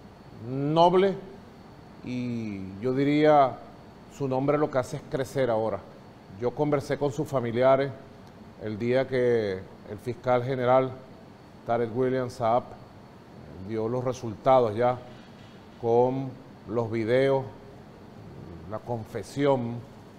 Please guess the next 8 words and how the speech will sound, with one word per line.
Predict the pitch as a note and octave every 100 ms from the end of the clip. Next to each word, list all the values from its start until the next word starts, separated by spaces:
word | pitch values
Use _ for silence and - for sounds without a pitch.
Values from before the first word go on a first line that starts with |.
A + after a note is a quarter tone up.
| - - F#2+ F#2+
de | A#2
la | A2+
asesina, | G#2 G#2 - C#3+ C#3+ B2+ A#2 G#2 - - - - - - - G2
del | A2+
asesino, | G2+ - F#2 - D3+ C3+ A2+ A2 - - - - -
los | F#2+ F2+
dos | B2 B2+
asesinos, | A#2 G#2+ - D3 C3 A#2